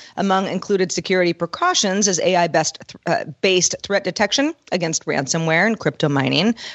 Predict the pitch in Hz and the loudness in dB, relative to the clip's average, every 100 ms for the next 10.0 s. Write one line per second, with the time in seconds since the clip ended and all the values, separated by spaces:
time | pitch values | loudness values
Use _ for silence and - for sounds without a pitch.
0 | - 214 - 196 196 185 180 185 - - | -2 0 2 2 2 2 0 -2 -2 0
1 | 196 196 180 170 165 131 - 147 - 208 | 0 2 2 2 0 -2 0 0 2 -2
2 | - 165 147 - 143 160 - - - - | 0 0 0 2 2 2 -2 -4 -16 -2
3 | 220 240 311 320 320 254 220 214 220 214 | 0 2 2 2 2 2 2 0 0 0
4 | 226 202 180 185 165 170 185 175 139 - | 0 0 0 0 -2 0 0 -2 -4 -2
5 | - - - _ - 190 208 185 202 175 | -2 -2 -8 _ -4 0 0 0 0 0
6 | 180 190 185 - 196 180 170 160 - 214 | 2 2 0 -2 -2 -4 -4 -4 -2 -2
7 | - 247 262 262 190 - - 190 165 185 | 0 0 0 0 0 -2 -4 -4 0 2
8 | 170 - 233 220 214 - 208 208 - - | 0 2 0 0 0 0 0 -2 -4 -8
9 | - 311 269 226 190 175 - 165 190 196 | -2 0 0 0 -2 0 0 0 2 0